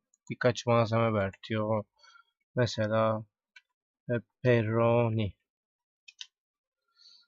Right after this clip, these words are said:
Sucuk. Al.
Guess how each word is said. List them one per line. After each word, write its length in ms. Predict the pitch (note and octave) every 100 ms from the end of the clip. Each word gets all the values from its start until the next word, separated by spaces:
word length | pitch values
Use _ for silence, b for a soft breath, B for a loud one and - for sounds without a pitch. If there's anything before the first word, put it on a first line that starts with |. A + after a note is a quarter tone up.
| -
Sucuk. 540 | - - C3+ - - - _ _ _ _ _ _ _ _ _ _ _ _ _ _ _ _ _ _ _ _ _ _ _
Al. 140 | -